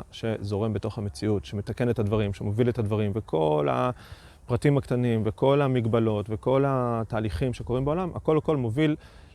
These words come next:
לתהליך שלם וגדול, שהוא כן לעבר התיקון. וזה היכולת המיוחדת של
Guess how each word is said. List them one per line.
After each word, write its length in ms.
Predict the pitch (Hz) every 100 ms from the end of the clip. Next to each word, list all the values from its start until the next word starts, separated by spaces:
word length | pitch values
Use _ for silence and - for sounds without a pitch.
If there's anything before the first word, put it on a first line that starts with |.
| -
לתהליך 1000 | 117 120 117 - - 113 117 147 - - - - - - - _
שלם 480 | - 110 156 139 127 -
וגדול, 640 | 110 104 113 160 165 156
שהוא 220 | - 120 110
כן 200 | 147 143
לעבר 320 | 117 120 117
התיקון. 420 | 110 113 - 110 101
וזה 460 | 101 107 165 170 -
היכולת 400 | 117 104 143 127
המיוחדת 520 | 117 113 135 120 -
של 240 | 123 120